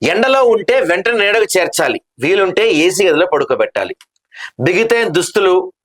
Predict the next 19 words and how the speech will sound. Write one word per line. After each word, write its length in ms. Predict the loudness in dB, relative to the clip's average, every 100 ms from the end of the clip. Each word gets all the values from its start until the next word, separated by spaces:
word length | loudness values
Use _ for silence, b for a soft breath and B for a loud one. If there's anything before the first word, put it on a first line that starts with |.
| _
టెర్లిన్, 420 | -4 0 0 0 -4 _ B B -2
పాలిస్టర్ 440 | 0 0 0 2
దుస్తులు 260 | 0 0 -2
ధరిస్తే 360 | 0 -2 -2
తొలగించాలి. 640 | 0 0 0 -2 -2 -4 -6 _ _ -6
వదులైన 560 | -2 0 0 0 -2 -4 -4
కాటన్ 320 | -2 -2 -2
దుస్తులు 280 | -2 0 2
వేయాలి. 360 | 2 0 -2 -8 _ B B -8
తడిగుడ్డతో 480 | -4 0 2 2 2
ఒళ్ళంతా 300 | 2 2 0
తుడవాలి. 460 | 0 0 2 0 -6 _ B B B
ఐస్ 260 | -2 -2 -2
మొక్కలను 380 | -2 0 0 0
ప్లాస్టిక్ 420 | 0 0 -2 -2
బ్యాగులు 320 | 0 0 2
వేసి 180 | 2 2
ఒళ్ళంతా 360 | 2 2 0
అద్దాలి. 400 | -2 0 -2 -2